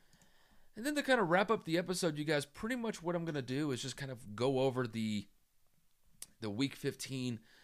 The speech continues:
matchups that we have in the N F L. I'm not gonna do too much of a deep dive into each game. Pretty much just gonna pick out the games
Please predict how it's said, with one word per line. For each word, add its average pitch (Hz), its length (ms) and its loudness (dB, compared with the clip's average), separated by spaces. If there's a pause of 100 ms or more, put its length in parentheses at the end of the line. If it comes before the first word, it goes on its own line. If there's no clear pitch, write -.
(460)
matchups 120 400 2
that 113 100 -4
we 110 100 0
have 113 260 2
in 101 80 -4
the 98 320 -4
N 113 140 0
F 104 180 -2
L. 104 300 0
I'm 160 100 -6
not 175 140 -2
gonna 165 160 0
do 135 240 0
too 151 240 -4
much 139 220 -2
of 117 100 -8
a - 20 -4
deep 123 320 -4
dive 113 400 -4
into 104 300 -10
each 113 280 -6
game. 107 340 -2 (680)
Pretty 240 220 0
much 180 240 4
just 147 120 -4
gonna 135 160 0
pick 139 280 -2
out 120 300 4 (640)
the 120 80 -8
games 123 640 0